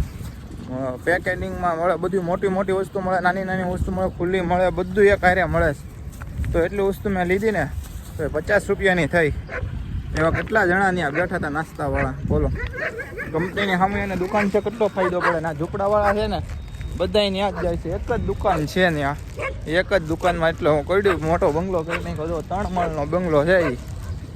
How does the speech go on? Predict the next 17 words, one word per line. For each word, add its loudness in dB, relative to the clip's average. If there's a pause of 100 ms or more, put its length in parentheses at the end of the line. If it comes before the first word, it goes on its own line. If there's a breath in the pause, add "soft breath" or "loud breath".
(100)
વિચાર 2
કરો 0
તમે, -2 (960)
પૈસા 2
આમ -2
બનાવે 4
ભાઈ 0
બધાય. -4 (840)
આપણે 4
ખટારો 2
આંકે 0
કાંઈ 2
ભેગું 0
નહીં -6
થાય 0
ભાઈ 0
હવે. -2